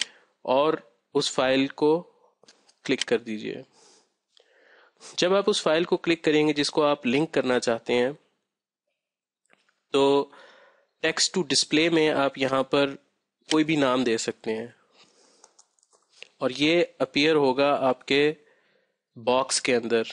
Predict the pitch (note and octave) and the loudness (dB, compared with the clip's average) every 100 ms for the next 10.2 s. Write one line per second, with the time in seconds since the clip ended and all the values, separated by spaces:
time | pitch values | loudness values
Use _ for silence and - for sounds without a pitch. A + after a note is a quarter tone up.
0 | - _ _ - B2 A#2+ A#2+ B2 - C3+ | -16 _ _ -6 -2 0 -2 -4 -4 -2
1 | D3 - _ _ _ _ _ _ _ _ | -2 -6 _ _ _ _ _ _ _ _
2 | _ - A#2+ C3+ A#2+ A#2 A#2 A2+ - D3 | _ -6 -2 -4 -4 -6 -6 -8 -10 -14
3 | _ _ - - - - _ - D3+ D3 | _ _ -20 -20 -20 -20 _ -4 -4 0
4 | F#3 F#3 F3+ D#3+ C#3+ C3+ C#3+ D3 - _ | 0 0 2 2 2 2 0 -2 -12 _
5 | _ _ _ - C3+ C3+ C#3+ C3+ C3 C3 | _ _ _ -8 0 2 2 0 -2 -4
6 | C#3+ C3+ C3+ C3+ A#2+ A#2+ C3+ D3 - B2+ | -2 -2 -2 -2 0 0 0 -2 -2 -2
7 | B2+ D#3 - - - B2 B2 A#2+ A#2 A#2 | -2 -2 -12 -20 -18 -2 0 2 0 0
8 | A#2 - G#2 G#2 A#2+ B2+ _ _ _ B2 | -2 -2 -4 -6 -10 -16 _ _ _ -8
9 | A#2+ - C3 B2 B2 B2+ B2 B2 A#2+ - | -6 -4 0 0 2 0 -2 -4 -6 -6
10 | D3 | -8